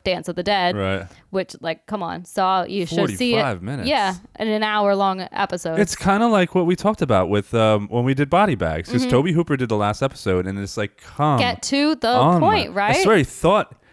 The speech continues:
Speaker 2: he thought he was nailing, like, atmosphere and tension and shit, and he, and
Speaker 1: Yeah.
Speaker 2: he's just not. He's just like, "Dude, you, it's just slow, man. You're not."
Speaker 1: Yeah, this is the same problem. And also, not the best dancers. Hmm. They should work on their choreography.
Speaker 2: <laughs>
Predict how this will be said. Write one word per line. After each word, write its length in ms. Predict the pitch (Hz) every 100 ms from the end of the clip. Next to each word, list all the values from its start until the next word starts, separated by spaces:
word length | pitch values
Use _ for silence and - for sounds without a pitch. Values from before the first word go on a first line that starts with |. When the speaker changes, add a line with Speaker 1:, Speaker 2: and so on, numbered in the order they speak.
| _
Speaker 2:
he 160 | - 190
thought 300 | - 220 196
he 40 |
was 240 | 180 117 104
nailing, 560 | 104 123 180 143 117
like, 220 | 107 95
atmosphere 640 | 95 139 135 104 - 101 90
and 160 | 85
tension 380 | - 143 - 107
and 100 | 87
shit, 320 | - - 87 -
and 160 | 90 90
he, 160 | 101 139
and 100 | 220
Speaker 1:
Yeah. 140 | 202 180
Speaker 2:
he's 120 | 175 -
just 260 | 185 -
not. 380 | 170 143 117 - -
He's 160 | 107 -
just 260 | 127 -
like, 200 | 110 -
"Dude, 300 | 113 104 73
you, 140 | 82 85 95
it's 160 | -
just 300 | 147 - -
slow, 240 | - 117 82
man. 380 | 76 82 92 -
You're 100 | -
not." 280 | 104 117 - _ - -
Speaker 1:
Yeah, 160 | 226
this 220 | 220 233
is 120 | 285 285
the 100 | 339
same 300 | - 247 240
problem. 500 | 220 208 202 190 196 - -
And 120 | 240
also, 300 | 233 262 - 427 370
not 200 | 349 415
the 60 | 415
best 240 | 370 370
dancers. 540 | 320 349 339 190 180 - -
Hmm. 140 | 302 - _ _ _ _ -
They 60 | 240
should 100 | 277
work 160 | 254
on 80 | 247
their 100 | 233
choreography. 680 | 247 220 214 220 - 185
Speaker 2:
<laughs> 40 | 185